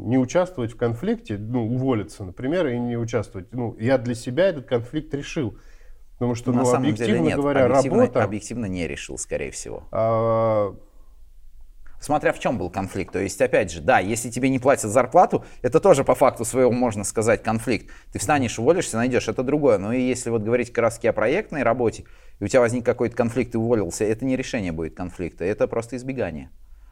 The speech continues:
Speaker 2: Потому что в твоей жизни, скорее всего, запросто повториться может подобная ситуация, и ты встанешь опять перед выбором, и у тебя будет выбор только слиться опять. То есть, ну, тут спорный вопрос.
Speaker 1: Нет, он... я про, ну, я понимаю, о чем ты говоришь. Я про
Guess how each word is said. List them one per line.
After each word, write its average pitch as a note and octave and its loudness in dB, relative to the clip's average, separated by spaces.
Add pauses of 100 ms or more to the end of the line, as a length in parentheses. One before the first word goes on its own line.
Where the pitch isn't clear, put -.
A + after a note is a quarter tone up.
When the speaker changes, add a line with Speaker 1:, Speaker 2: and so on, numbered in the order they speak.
(180)
Speaker 2:
Потому C#3 2
что C3 -4
в - -8
твоей C3 2
жизни, E3 0
скорее B2 2
всего, A#2 -2
запросто G#2 0
повториться A2+ 0
может A2 0
подобная G#2+ 0
ситуация, G2+ 0
и - -12
ты G#2 2
встанешь D#3 -2
опять - 0
перед F2+ -6
выбором, E2+ -4 (300)
и G2+ -2
у - -2
тебя C3 4
будет B2+ 0
выбор B2 0
только A2+ -2
слиться A2 -2
опять. D#2 -4
То F#2+ -2
есть, F#2 -6
ну, A#2+ -2
тут A2+ -10
спорный G2 2
вопрос. E2+ -4 (140)
Speaker 1:
Нет, B2+ -4
он... B2 -6
я C3 2
про, C3 0
ну, A2+ -4 (500)
я B2+ 2
понимаю, C#3+ 2
о - -2
чем G#2+ -4
ты G#2 -10
говоришь. B2 0 (400)
Я B2+ 2
про A#2 2